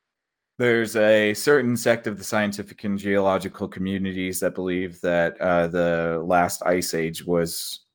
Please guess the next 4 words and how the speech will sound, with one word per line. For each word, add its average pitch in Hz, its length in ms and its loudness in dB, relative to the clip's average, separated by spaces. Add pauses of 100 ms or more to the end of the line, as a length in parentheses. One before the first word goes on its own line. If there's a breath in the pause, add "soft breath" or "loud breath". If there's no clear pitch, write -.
was 85 600 -2 (380)
ended 107 540 6
by 85 500 0 (180)
a 85 520 -2